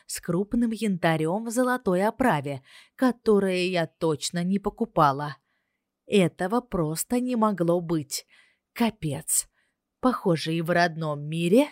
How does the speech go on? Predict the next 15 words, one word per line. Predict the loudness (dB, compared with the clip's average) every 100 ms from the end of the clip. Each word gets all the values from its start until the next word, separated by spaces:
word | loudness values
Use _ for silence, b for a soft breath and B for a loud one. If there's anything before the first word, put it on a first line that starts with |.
| -4
мне | -4 -2 0 -2
придется | -2 -2 0 -2 -4 -4 -4
искать | -4 -6 -4 -4
библиотеку. | -2 -2 0 0 0 -4 -8 -6 -6 -6 b b b b _ -2
Хотя | -2 2 4 4
в | 2
мире, | -2 0 0 -2
где | -2 -4
есть | -2 -4 -4 -6
интернет, | -4 -2 -2 -2 -2 -4 -8 B B
с | -12 0
поиском | 4 4 2 -6 -8
информации | -8 -2 0 2 0 0 -2 -2
гораздо | 0 0 0 -2 -6
проще. | -2 -2 0 -4 -6 -8